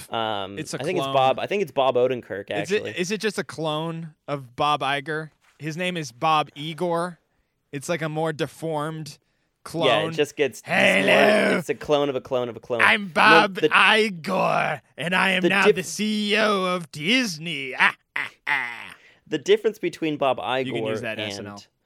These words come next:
Speaker 1: <laughs> What if they just s-,
Speaker 2: They
Speaker 1: start
Speaker 2: steal
Speaker 1: calling
Speaker 2: it.
Speaker 1: him?
Speaker 2: I swear, if
Speaker 1: They
Speaker 2: they
Speaker 1: just
Speaker 2: do
Speaker 1: steal
Speaker 2: that,
Speaker 1: it.
Speaker 2: what? That is a good skit, Bob Igor. Like, someone dresses up and, like, "All right, it's time for me to step down. All right,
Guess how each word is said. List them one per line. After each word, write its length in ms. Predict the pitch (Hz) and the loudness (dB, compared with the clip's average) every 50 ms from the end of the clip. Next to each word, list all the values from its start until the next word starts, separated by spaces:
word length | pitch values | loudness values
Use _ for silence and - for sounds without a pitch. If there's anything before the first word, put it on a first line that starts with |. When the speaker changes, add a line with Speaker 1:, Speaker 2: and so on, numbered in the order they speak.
| _ _ _ _ _ _ _ _ _ _ _ _ _ _ _ _ _ _ | _ _ _ _ _ _ _ _ _ _ _ _ _ _ _ _ _ _
Speaker 1:
<laughs> 100 | - - - - - _ _ _ _ _ _ _ _ _ _ _ _ _ _ | -12 -12 -12 -16 -20 _ _ _ _ _ _ _ _ _ _ _ _ _ _
What 200 | - 120 127 131 | -4 -2 -2 0
if 60 | 131 | 0
they 100 | 135 123 | -2 -4
just 260 | 110 113 - - _ | -4 -6 -10 -10 _
s-, 160 | - - - - - - _ _ - - | -20 -20 -20 -20 -20 -20 _ _ -12 -6
Speaker 2:
They 120 | 156 165 170 | -4 -4 -4
Speaker 1:
start 60 | - | -4
Speaker 2:
steal 260 | - - 214 208 208 214 | -6 -4 0 0 2 2
Speaker 1:
calling 140 | 214 220 - | 0 -2 -2
Speaker 2:
it. 60 | - | -8
Speaker 1:
him? 180 | - 269 247 - - | -18 -18 -14 0 2
Speaker 2:
I 160 | 226 254 294 | 4 4 4
swear, 420 | 269 - - 277 277 247 233 220 208 | 2 -2 -2 2 4 4 4 4 2
if 60 | 185 | 2
Speaker 1:
They 100 | 139 135 | 2 2
Speaker 2:
they 140 | 285 330 359 | 4 4 2
Speaker 1:
just 140 | - - | 2 0
Speaker 2:
do 180 | 285 320 311 302 | 0 0 0 2
Speaker 1:
steal 20 | 285 | 2
Speaker 2:
that, 200 | 269 254 240 220 | 4 4 4 2
Speaker 1:
it. 160 | 220 - - - _ _ | 2 -4 -8 -12 _ _
Speaker 2:
what? 340 | _ 214 220 277 330 339 320 - 214 - | _ -2 6 6 6 6 6 -2 -14 0
That 300 | - 311 311 359 381 - | 2 4 4 4 2 2
is 160 | 302 320 285 | -2 -4 -2
a 100 | 285 269 | -2 -4
good 360 | 240 214 - 262 262 254 220 - | -4 -2 2 2 2 2 2 -4
skit, 520 | - - - - 285 285 269 233 185 170 | -12 -12 -10 -6 -2 -2 -2 -2 -2 0
Bob 300 | - 220 233 240 247 247 254 - | 4 6 8 8 8 6 4 2
Igor. 800 | 226 240 254 262 262 254 202 220 226 202 180 160 135 120 117 - | 4 4 4 4 2 0 0 0 0 2 2 0 0 -2 -6 -8
Like, 260 | 147 156 196 196 190 175 | -4 -2 0 0 0 -2
someone 260 | - 240 233 240 233 | -4 -4 -4 -4 -2
dresses 340 | 208 226 220 208 226 208 214 | -2 -2 -2 -2 -4 -2 -2
up 140 | 233 226 208 _ _ - | -2 -2 -4 _ _ -10
and, 140 | 180 175 | -8 -4
like, 180 | 175 165 147 - _ _ - | -4 -4 -4 -6 _ _ -8
"All 160 | 117 131 139 | -6 -4 2
right, 340 | 160 208 214 190 160 151 143 | 4 6 6 6 4 0 -2
it's 140 | 139 - - | -4 -8 -6
time 260 | - 151 170 180 175 | -4 -4 -4 -4 -4
for 100 | 160 196 | -4 -4
me 140 | 190 196 196 | -2 -2 -2
to 120 | 185 196 | -2 -2
step 280 | 185 - - 214 208 165 | -4 -2 -2 -2 -2 -2
down. 400 | 160 196 214 214 202 180 170 160 - _ _ _ _ _ | -2 0 0 2 0 -2 -4 -6 -10 _ _ _ _ _
All 180 | - 262 277 269 | 0 4 4 6
right, 300 | 254 233 214 196 160 | 6 6 6 4 2